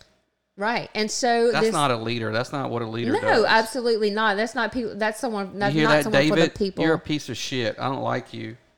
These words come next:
Speaker 2: I
Speaker 1: That's
Speaker 2: hope you fucking don't win re-election 'cause I'm not voting for you. You
Speaker 1: Well,
Speaker 2: fucktard.
Speaker 1: so the, um, councilman had, he had a rally, um, that he invited the local chapter of the
Speaker 2: Right.
Speaker 1: N double A C P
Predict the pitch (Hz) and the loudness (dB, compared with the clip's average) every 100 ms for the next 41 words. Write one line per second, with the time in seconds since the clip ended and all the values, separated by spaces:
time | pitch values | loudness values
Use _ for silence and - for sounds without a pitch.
0 | _ _ - 123 - 139 123 - 139 - | _ _ -4 -4 -2 -6 -8 -4 -4 -2
1 | 120 113 120 120 120 120 117 113 113 110 | -4 0 0 0 -2 -2 -2 -2 -2 -6
2 | - 113 107 120 135 110 104 107 107 110 | -8 -10 -4 0 0 0 0 -2 -2 -6
3 | 117 104 107 110 - _ _ _ - - | -8 -6 -8 -14 -18 _ _ _ -20 -16
4 | - 175 175 185 113 110 110 117 _ _ | -6 -4 -4 -4 -6 -6 -8 -14 _ _
5 | - 226 208 208 - 214 202 254 254 240 | -4 -2 0 0 0 -4 -4 -2 -2 -4
6 | 202 190 180 196 - _ - 196 175 202 | -4 -4 -4 -8 -14 _ -6 -4 -4 -4
7 | 202 202 190 247 - 214 196 180 165 175 | -4 -2 -2 -4 -4 0 0 0 -4 -6
8 | 220 _ _ _ _ _ - 185 175 170 | -10 _ _ _ _ _ -10 -8 -6 -8
9 | 180 180 - - - 190 175 175 185 190 | -10 -12 -18 -20 -12 -4 -2 -4 -6 -6
10 | 196 196 185 185 190 180 180 175 180 214 | -4 -6 -2 -2 0 -2 -2 -2 -2 -6
11 | - 190 190 190 180 175 180 - 147 143 | -6 -6 -4 -2 -2 -2 -4 0 2 4
12 | 196 185 196 240 226 180 185 | 2 -2 -4 -6 -4 -2 -4